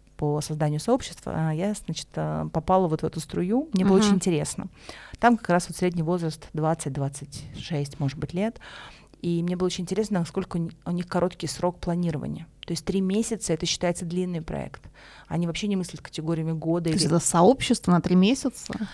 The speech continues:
Speaker 1: Ну, они, в принципе, мыслят вот этими запусками
Speaker 2: Мгм.
Speaker 1: и вот этими программами, да, какими-то разными. То есть для них год — это прям суперлонг, а, программа, которую они, на самом деле, боятся <laughs> делать, потому что они думают, что через полгода им это станет неинтересно, а что им делать, у них обязательства на год.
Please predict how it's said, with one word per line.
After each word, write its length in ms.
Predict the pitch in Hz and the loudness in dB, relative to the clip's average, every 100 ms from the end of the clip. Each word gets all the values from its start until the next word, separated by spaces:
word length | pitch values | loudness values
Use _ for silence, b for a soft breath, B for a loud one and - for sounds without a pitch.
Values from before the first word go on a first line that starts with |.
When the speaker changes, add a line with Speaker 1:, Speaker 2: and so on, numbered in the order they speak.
| B - | B 0
Speaker 1:
Ну, 80 | |
они, 160 | 220 247 | 6 6
в 100 | - | 4
принципе, 420 | - 294 320 - | 2 4 4 6
мыслят 240 | 196 185 151 | 6 4 0
вот 80 | 165 | 0
этими 240 | 175 175 | 2 2
запусками 680 | 170 180 175 160 - 165 165 | 4 2 2 -6 0 4 6
Speaker 2:
Мгм. 180 | 220 202 | 6 6
Speaker 1:
и 60 | 175 | 4
вот 120 | 175 | 2
этими 280 | 165 180 165 | 0 0 0
программами, 800 | 170 165 196 254 277 190 165 160 | 2 2 4 4 4 2 2 2
да, 240 | 165 214 | 2 0
какими-то 540 | 214 165 - 151 143 156 | 0 -4 -2 -2 0 2
разными. 400 | 156 160 147 143 B B | 2 2 -2 -2 B B
То 80 | 156 | -6
есть 80 | 180 | 0
для 100 | 185 | 2
них 140 | 175 | 2
год — 240 | 160 262 240 | 4 4 4
это 180 | - | 2
прям 320 | - 156 175 170 | 0 2 2 0
суперлонг, 680 | - 214 170 156 156 151 - | -2 -2 0 0 0 -2 -8
а, 140 | - 151 | -6 -4
программа, 600 | - 151 220 277 233 175 - | -2 -2 0 2 2 2 -4
которую 340 | - 190 190 | -6 2 4
они, 120 | 185 | 4
на 100 | 180 | 2
самом 160 | 175 180 | 0 2
деле, 100 | 175 | 2
боятся 380 | 175 185 180 175 | 4 2 2 0
<laughs> 100 | 196 | 4
делать, 260 | 254 233 | 6 4
потому 240 | - 175 190 | 0 2 2
что 140 | - | 2
они 140 | 175 180 180 | 0 0 0
думают, 320 | 196 202 - | 0 0 -2
что 100 | 156 | -6
через 220 | 175 165 | -4 -4
полгода 380 | - 170 220 185 | -2 2 2 2
им 40 | |
это 140 | 160 - | 0 0
станет 280 | 170 165 | -2 0
неинтересно, 520 | 170 170 170 196 214 165 | 0 -2 0 -2 0 -2
а 40 | |
что 140 | - | 0
им 100 | 165 | 0
делать, 200 | 165 208 - | 2 2 2
у 40 | |
них 120 | 160 170 | -2 0
обязательства 480 | 165 160 143 - 151 | 2 2 2 -2 0
на 180 | 147 | 0
год. 120 | - | -2